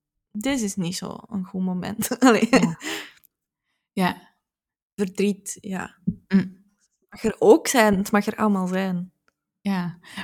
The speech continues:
Speaker 2: maar
Speaker 1: Het is
Speaker 2: hoe
Speaker 1: niet fijn.
Speaker 2: vaak, ik ga dat misschien nu wel meer doen, nu dat je dat hebt gezegd, maar ik kan de momenten dat ik pijn of, of, of, eh, verdriet of, eh, boos of zo, verveling,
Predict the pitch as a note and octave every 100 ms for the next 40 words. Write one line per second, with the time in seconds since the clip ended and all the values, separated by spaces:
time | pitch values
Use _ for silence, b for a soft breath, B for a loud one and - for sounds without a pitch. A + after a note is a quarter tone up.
0 | B G#3+ G#3+ G3+ C4 C4+ A3+ G#3 A#3+ B3
1 | - - _ _ _ _ _ _ _ _
2 | _ _ _ _ _ _ _ _ _ _
3 | _ _ _ - A3 A#3+ A3+ A3 A3 A#3+
4 | G#3+ A#3 A#3+ A#3+ A3+ G3 G3 B3 B3+ D4
5 | D#4 C4+ A#3 G#3 G3+ G3+ F#3 G#3 C#4 -
6 | - B B B B - G#3+ - G3+ G#3+
7 | G#3 G3+ - - G3 F#3 F#3+ F3+ F3+ F3
8 | F3 G3+ A3+ C4 - - F#3+ F#3 F#3 F3
9 | - _ _ _ _ _ _ _ _ -
10 | F3 F3 F3+ F3+ E3 E3+ - - - -
11 | - _ - - - - _ - - -
12 | - - F#3+ E3+ E3+ F3 F3 E3 E3+ -
13 | F#2 F#2 G2 E3+ E3+ F3 F#3 F3 - F3
14 | E3+ F3+ F3 F3+ G3 G3+ B